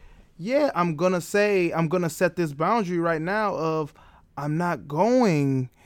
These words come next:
I'm not gonna do that until this happens, until this pay matches what now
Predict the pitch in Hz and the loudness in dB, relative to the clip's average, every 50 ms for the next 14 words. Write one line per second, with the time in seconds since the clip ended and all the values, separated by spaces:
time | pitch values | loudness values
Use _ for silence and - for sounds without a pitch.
0 | - _ _ _ - - 139 151 180 185 175 156 180 175 160 139 127 127 170 196 | -20 _ _ _ -10 -2 0 4 6 6 6 6 4 2 2 0 2 2 4 4
1 | 220 220 185 170 160 151 151 151 - - _ - 160 156 147 - - 170 160 143 | 4 4 2 2 2 2 2 0 -2 -8 _ -2 -2 -2 0 2 2 2 2 2
2 | 131 151 170 165 - - 175 202 202 202 165 147 139 143 151 143 - - 180 175 | 2 2 0 0 0 0 0 0 0 0 -2 -4 -2 -2 -2 -4 -2 0 0 0
3 | 165 180 175 - - - 185 185 180 160 151 165 185 190 180 - 165 160 156 147 | 0 0 -2 -4 -4 -2 -2 0 0 0 2 2 2 0 0 -2 -2 -2 -2 -4
4 | - - - - - - 151 160 160 160 156 156 160 165 | -6 -12 -20 -20 -12 -4 -2 0 0 0 2 0 0 0